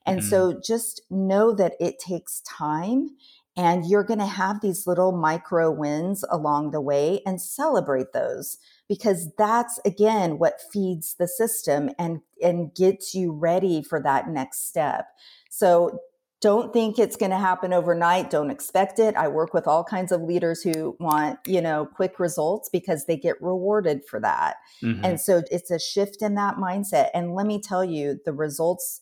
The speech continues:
Speaker 1: that you'll achieve if you take the time necessary are infinite.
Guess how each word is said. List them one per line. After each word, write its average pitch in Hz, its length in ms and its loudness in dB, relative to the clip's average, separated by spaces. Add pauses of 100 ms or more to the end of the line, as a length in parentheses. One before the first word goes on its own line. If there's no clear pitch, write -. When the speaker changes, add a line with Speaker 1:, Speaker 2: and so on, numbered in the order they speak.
(140)
Speaker 1:
that 156 240 -2
you'll 160 220 0
achieve 175 540 -2
if - 180 -6
you 156 140 -8
take 143 320 -8
the 151 60 -6
time 156 340 -6
necessary 185 640 -4 (380)
are 165 160 0
infinite. 156 560 -8